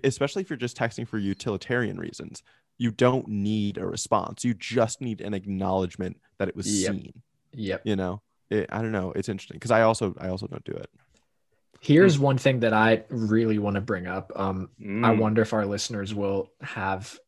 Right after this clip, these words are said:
Speaker 2: a, a story that pops into their head when we talk about this. Group, group texts trying to,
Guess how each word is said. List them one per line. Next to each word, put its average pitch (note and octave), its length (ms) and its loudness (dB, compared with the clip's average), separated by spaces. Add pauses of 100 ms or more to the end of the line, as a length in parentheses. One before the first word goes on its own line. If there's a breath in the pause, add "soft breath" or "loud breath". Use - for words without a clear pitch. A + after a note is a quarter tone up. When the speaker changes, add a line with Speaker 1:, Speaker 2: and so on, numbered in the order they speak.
(260)
Speaker 2:
a, G2 540 0 (380 soft breath)
a G#2+ 40 -6
story G2 560 -2
that F#2+ 220 -4
pops - 340 -4
into F#2 160 -6
their F#2 260 -4
head F2+ 180 -4
when E2 120 -10
we E2+ 100 -8
talk - 280 -6
about - 280 -10
this. - 320 -4 (840 soft breath)
Group, B2 500 2 (400)
group A#2+ 320 2
texts - 640 0 (180)
trying A2 560 4
to, G#2+ 280 0